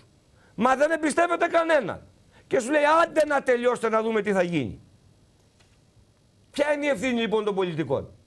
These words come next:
Όλων των κομμάτων. Να πω την ειλικρινή δύναμη που λέγεται το κουκουέ.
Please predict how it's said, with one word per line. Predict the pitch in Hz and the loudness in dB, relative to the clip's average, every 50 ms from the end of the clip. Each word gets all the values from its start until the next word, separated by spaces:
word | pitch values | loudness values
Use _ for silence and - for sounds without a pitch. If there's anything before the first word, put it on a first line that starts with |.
| _ _ _ - | _ _ _ -2
Όλων | - 285 302 320 320 320 302 254 | 2 2 4 4 4 2 0 -2
των | 285 262 | -2 0
κομμάτων. | 220 233 208 185 156 120 - 85 - - _ _ _ _ _ _ _ _ _ _ _ _ _ _ _ _ _ _ _ _ _ _ _ _ _ _ _ _ _ _ _ _ _ _ _ - | 0 0 0 0 -2 -2 -6 -16 -20 -20 _ _ _ _ _ _ _ _ _ _ _ _ _ _ _ _ _ _ _ _ _ _ _ _ _ _ _ _ _ _ _ _ _ _ _ -8
Να | - 254 247 226 | -2 0 0 0
πω | - 240 269 262 | 2 0 0 0
την | 277 277 | -2 -6
ειλικρινή | 277 277 269 277 247 214 269 285 285 294 | -8 -6 -6 -6 -4 -4 -4 -4 -2 -2
δύναμη | 285 277 294 285 277 277 277 254 | -2 -2 0 0 0 -2 -2 -4
που | 269 | -2
λέγεται | 285 277 277 277 269 | -2 -2 -2 -2 -8
το | 285 277 | -6 -6
κουκουέ. | 269 285 262 285 277 240 165 - | -6 -4 -2 0 0 0 -2 -6